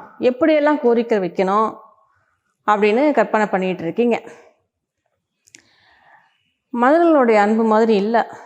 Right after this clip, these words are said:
அந்த இறை சக்தியோட அன்பு. மனிதர்களோட அன்பு எதிர்பார்ப்பான அன்பா தான் இருக்கும். ஆனா இங்க எதிர்பார்ப்பு இல்லாத, ஒரு சுயநலம் இல்லாத அன்பு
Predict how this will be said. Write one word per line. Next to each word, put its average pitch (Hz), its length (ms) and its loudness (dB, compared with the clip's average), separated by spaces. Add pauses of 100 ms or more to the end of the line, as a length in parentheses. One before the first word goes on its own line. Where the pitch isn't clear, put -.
(140)
அந்த 196 160 -4
இறை 202 220 2
சக்தியோட 180 480 -4
அன்பு. 196 260 -8 (1300)
மனிதர்களோட 226 560 2 (100)
அன்பு 254 260 2 (1400)
எதிர்பார்ப்பான 254 800 0
அன்பா 196 320 -2
தான் 202 220 2
இருக்கும். 190 280 -6 (1200)
ஆனா 196 280 -2 (1120)
இங்க 196 120 0 (160)
எதிர்பார்ப்பு 254 640 0
இல்லாத, 202 460 2 (460)
ஒரு 190 280 -6
சுயநலம் 247 640 2
இல்லாத 233 460 0
அன்பு 214 420 -2